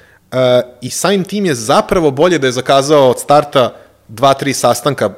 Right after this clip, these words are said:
po sat vremena gde je zaista fokusirano radio sa svakom grupom, nego da, zna-, znaš, te potrebe često da se uštedi negde vreme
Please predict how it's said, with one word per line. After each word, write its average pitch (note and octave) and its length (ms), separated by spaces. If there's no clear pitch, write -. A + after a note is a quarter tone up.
po A#2 100
sat C3+ 240
vremena C#3 300
gde G#2+ 160
je G#2 120
zaista A#2 420
fokusirano A#2 540
radio A2 280
sa - 160
svakom - 480
grupom, E3 440
nego D#3+ 360
da, D3 180
zna-, D#3 200
znaš, D#3 200
te E3 100
potrebe F3 360
često - 240
da C#3 80
se - 120
uštedi E3 340
negde D#3 260
vreme F3 480